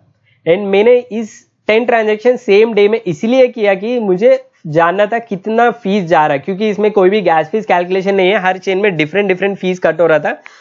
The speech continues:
So ताकि आपको क्लियर कट आइडिया मिल जाएगा टेन ट्रांजैक्शन के बाद मेरा वॉलेट में कितना डाई बचा है।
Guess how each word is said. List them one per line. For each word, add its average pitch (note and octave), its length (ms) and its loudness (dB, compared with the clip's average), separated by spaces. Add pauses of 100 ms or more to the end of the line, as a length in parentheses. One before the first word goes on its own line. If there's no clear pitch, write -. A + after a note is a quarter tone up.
(180)
So F#3 80 -2
ताकि G3 240 0
आपको B3 220 0
क्लियर G#3 340 0
कट G#3+ 200 0
आइडिया F3 260 2
मिल F#3+ 160 0
जाएगा F3+ 220 0
टेन G3 280 -2
ट्रांजैक्शन F3+ 460 -4
के F3 80 -4
बाद F3 220 0
मेरा F3 260 2
वॉलेट D3+ 380 2
में G3 120 -4
कितना F3+ 340 -2
डाई D3 240 0
बचा C#3 280 -4
है। - 140 -14